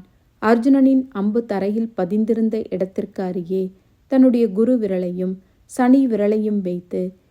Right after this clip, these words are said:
ஏதோ செய்கை செய்தான். மறு வினாடியே பூமியிலிருந்து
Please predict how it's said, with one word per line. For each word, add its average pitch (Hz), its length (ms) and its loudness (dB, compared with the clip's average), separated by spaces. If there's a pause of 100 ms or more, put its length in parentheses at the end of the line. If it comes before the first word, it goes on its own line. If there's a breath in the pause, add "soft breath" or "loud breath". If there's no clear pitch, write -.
(180)
ஏதோ 247 360 4
செய்கை 202 440 -4
செய்தான். 185 640 -6 (500)
மறு 240 320 2
வினாடியே 185 640 -2 (380)
பூமியிலிருந்து 220 880 2